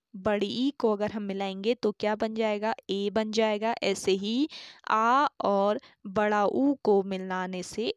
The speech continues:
ओ बन जाता है, और आ और री को अगर हम यहाँ पे मिलाएंगे, तो क्या बन जाएगा? अर बन जाएगा। अब वर्षा धन, अ,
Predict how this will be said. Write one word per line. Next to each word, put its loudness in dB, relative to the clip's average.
ओ 6
बन -4
जाता -6
है, -8
और 0
आ 2
और 2
री 0
को -2
अगर 0
हम -8
यहाँ -8
पे 0
मिलाएंगे, -2
तो -4
क्या -2
बन -4
जाएगा? 0
अर 0
बन -2
जाएगा। 0
अब -4
वर्षा 2
धन, -4
अ, -6